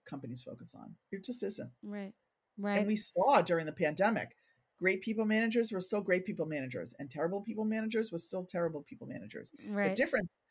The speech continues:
Speaker 1: I think, for the, their employees was now they didn't have to, like, be with them all the time, right? They could just sort of
Speaker 2: Right,
Speaker 1: go
Speaker 2: there
Speaker 1: and do
Speaker 2: was
Speaker 1: their work and,
Speaker 2: distance.
Speaker 1: yeah,
Speaker 2: Right.
Speaker 1: that, that worked.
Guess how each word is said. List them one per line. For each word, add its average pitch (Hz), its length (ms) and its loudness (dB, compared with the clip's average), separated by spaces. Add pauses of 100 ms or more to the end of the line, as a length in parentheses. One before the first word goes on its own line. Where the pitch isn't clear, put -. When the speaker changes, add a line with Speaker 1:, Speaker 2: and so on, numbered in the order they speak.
(180)
Speaker 1:
I 156 60 0
think, 170 240 -2
for 139 300 -6
the, 117 160 -8 (160)
their 151 160 2
employees 160 580 0
was 139 340 0
now 185 240 0
they 175 100 4
didn't 170 140 0
have 165 140 0
to, 165 60 -6
like, 143 260 -2 (580)
be 185 140 0
with 185 120 -4
them 107 180 -4
all 131 120 -6
the - 80 -12
time, - 260 -12 (180)
right? 127 240 -4
They 143 80 -6
could - 140 -12
just 139 160 -8
sort 143 140 -4
of 156 100 -18
Speaker 2:
Right, 151 180 4
Speaker 1:
go 156 60 2
Speaker 2:
there 202 100 2
Speaker 1:
and 190 80 2
do 151 60 -4 (100)
Speaker 2:
was 190 120 0
Speaker 1:
their - 180 0
work - 20 0
and, 165 80 -4
Speaker 2:
distance. 123 260 -6 (380)
Speaker 1:
yeah, 160 220 -2
Speaker 2:
Right. 196 300 0 (180)
Speaker 1:
that, 170 160 2 (160)
that 175 180 4
worked. - 320 -4